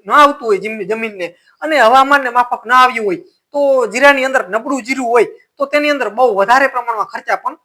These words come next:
ન કરવા જોઈએ. આનાથી આપણે જે મગફળીના જે થોડા ઘણા પૈસા હો-, જે બચ્યા હોય તે પણ વયા જતા હોય છે. એટલા માટે ખાસ ખેડૂતોને મારી ભલામણ છે કે તમારું જીરું જોઈ અને માપે મેળે ખર્ચા બને ત્યાં સુધી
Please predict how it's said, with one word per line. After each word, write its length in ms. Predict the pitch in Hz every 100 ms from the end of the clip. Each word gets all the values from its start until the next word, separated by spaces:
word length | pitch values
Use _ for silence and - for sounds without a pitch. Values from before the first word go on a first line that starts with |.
| _
ન 240 | 175 190 254
કરવા 280 | 269 285 277
જોઈએ. 320 | 285 294 294 _ _ -
આનાથી 500 | 214 294 320 320 226
આપણે 320 | 214 226 233
જે 420 | 233 226 214 208 _ _ 208
મગફળીના 500 | 240 - 294 285 277
જે 180 | 254
થોડા 280 | 247 - 254
ઘણા 160 | 240 240
પૈસા 320 | 226 226 226
હો-, 280 | 214 220 -
જે 120 | 190 233
બચ્યા 320 | 214 285 302
હોય 140 | 233 165 _ _
તે 100 | 254
પણ 260 | 262 285 294 - _
વયા 220 | 185 247
જતા 440 | 226 208 269 285 226
હોય 160 | 196 269
છે. 140 | 269 170 _ _ -
એટલા 160 | 254
માટે 220 | 240 233 214
ખાસ 340 | - 285 277 -
ખેડૂતોને 320 | 220 220 202
મારી 180 | 196 190
ભલામણ 380 | 196 240 269
છે 160 | 269 302
કે 120 | -
તમારું 400 | - 214 196 196
જીરું 280 | 175 233 220
જોઈ 240 | 202 311
અને 400 | 311 _ _ 214
માપે 320 | 185 175 - 339
મેળે 240 | 285 240
ખર્ચા 380 | - 202 - 165
બને 200 | 180 180
ત્યાં 180 | 180 175
સુધી 380 | 240 330 339